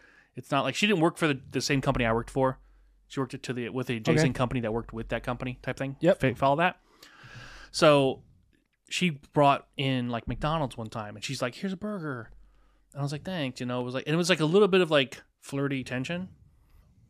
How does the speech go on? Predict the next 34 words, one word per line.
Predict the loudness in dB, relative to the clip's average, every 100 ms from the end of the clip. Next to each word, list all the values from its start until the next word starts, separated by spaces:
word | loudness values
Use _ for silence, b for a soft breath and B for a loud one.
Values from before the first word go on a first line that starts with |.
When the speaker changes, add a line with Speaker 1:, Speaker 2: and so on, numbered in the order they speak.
| -12
Speaker 1:
I | -8
don't | -6
know. | -6
She | -4 -2
looked | 0
like | -2
she | -2 -4
was | -4
upset | -4 -6 -6
one | -8
time, | -10 -10
and | -12
I | -14
saw | -10 -6 -4
her, |
and | -6
I |
was | -10
like, | -12
stopped | -8 -8 -6
her, |
and | -8
I |
was | -8
like, | -8
"Hey." | -2 0 0 -2
I | -12 _ _ _ _
was | -10
like, |
"Are | -4
you, | -2 -2
are | -4
you | -6
okay?" | -6 -4 -4 -6